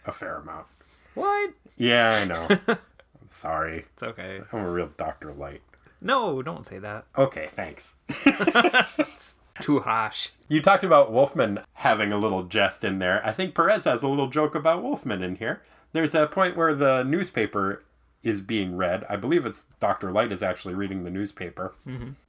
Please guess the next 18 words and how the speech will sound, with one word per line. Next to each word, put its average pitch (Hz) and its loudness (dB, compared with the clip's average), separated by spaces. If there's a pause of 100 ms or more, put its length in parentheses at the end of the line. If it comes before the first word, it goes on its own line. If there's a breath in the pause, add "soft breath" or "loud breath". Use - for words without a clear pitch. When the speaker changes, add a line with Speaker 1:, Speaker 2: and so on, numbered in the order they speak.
Speaker 1:
The 113 4
headline 131 4
he's 196 0
reading 110 2
is, 87 -2
"New 117 2
Indian 113 0
exhibit 107 -2
opens 107 0
at 117 2
the 110 -4
museum 104 0
tomorrow." 87 -2 (280)
But 147 2
the 175 -6
top 285 -4
headline 98 0
is, 151 -2